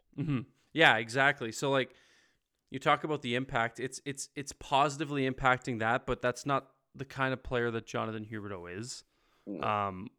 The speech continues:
Speaker 1: which is unfortunate because, you know, he's, everybody's been on him. I think he's got eighteen points in, in, in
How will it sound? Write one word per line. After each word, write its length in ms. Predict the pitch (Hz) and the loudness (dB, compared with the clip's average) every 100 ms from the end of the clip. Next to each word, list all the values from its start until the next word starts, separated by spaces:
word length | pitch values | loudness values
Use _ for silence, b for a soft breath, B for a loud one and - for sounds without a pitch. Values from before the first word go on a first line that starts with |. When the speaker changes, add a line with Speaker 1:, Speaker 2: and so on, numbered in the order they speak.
| _ | _
Speaker 1:
which 220 | 151 139 | -2 0
is 120 | 143 | 2
unfortunate 640 | 151 131 151 160 - 117 | 2 2 2 2 2 -4
because, 540 | - 117 127 113 - - _ | -6 -4 -4 -2 -8 -10 _
you 80 | 131 | -8
know, 160 | 113 | -6
he's, 320 | 117 123 107 - _ _ | -8 -10 -10 -14 _ _
everybody's 420 | 127 135 147 147 | -8 -6 -6 -6
been 160 | - 113 | -4 -4
on 140 | 117 | -2
him. 60 | 127 | -4
I 80 | 113 | -6
think 120 | 113 | -10
he's 80 | 120 | -6
got 140 | 135 | -4
eighteen 360 | 123 131 151 139 | -4 -4 -4 -4
points 420 | 135 127 135 - | -4 -4 -2 -4
in, 220 | 117 95 92 b b b b b | -8 -10 -16 b b b b b
in, 340 | - 110 110 110 | -10 -6 -6 -8
in 400 | 107 110 107 | -8 -8 -10